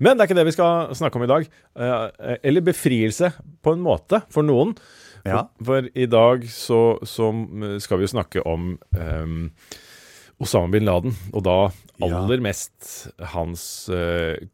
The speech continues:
Speaker 2: Liv og,
Speaker 1: dødsfall.
Speaker 2: liv og virke. Ja.
Speaker 1: Li-, liv og virke.
Speaker 2: Jeg har jo, for han er jo en, eh,
Speaker 1: Savner han forresten?
Speaker 2: Om jeg savner han?
Speaker 1: Ja. Fordi, altså, han er død.
Speaker 2: Han er død, ja.
Speaker 1: Ja. Men sa-, savner du han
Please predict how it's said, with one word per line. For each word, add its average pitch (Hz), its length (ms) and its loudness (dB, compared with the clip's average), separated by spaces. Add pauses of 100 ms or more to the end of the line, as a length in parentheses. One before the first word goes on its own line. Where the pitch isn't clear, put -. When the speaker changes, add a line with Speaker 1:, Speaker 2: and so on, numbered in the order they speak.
(100)
Speaker 2:
Liv - 100 -12
og, 104 240 -10
Speaker 1:
dødsfall. 101 560 2 (140)
Speaker 2:
liv 101 240 -2
og 104 80 -2
virke. - 320 -6 (180)
Ja. 104 120 2
Speaker 1:
Li-, 98 140 4
liv 90 160 0
og 92 80 2
virke. - 280 -8 (500)
Speaker 2:
Jeg 151 200 6
har 143 200 6
jo, 180 360 2
for 165 180 4
han 170 180 2
er 127 260 4
jo 135 140 2
en, 147 320 0
eh, 143 240 0 (720)
Speaker 1:
Savner 101 360 2
han 95 100 -2
forresten? 117 280 -8 (420)
Speaker 2:
Om 127 100 4
jeg 123 120 4
savner 101 260 0
han? 202 180 4
Speaker 1:
Ja. 92 200 2 (420)
Fordi, 151 240 6
altså, 151 320 4 (180)
han 139 200 0
er 127 120 4
død. 87 320 -2 (280)
Speaker 2:
Han 110 100 4
er 120 80 6
død, 82 140 -2
ja. - 400 -16 (180)
Speaker 1:
Ja. 76 120 -2 (400)
Men 104 120 -2 (340)
sa-, - 200 -4 (140)
savner 101 360 2
du 92 140 2
han 107 240 -4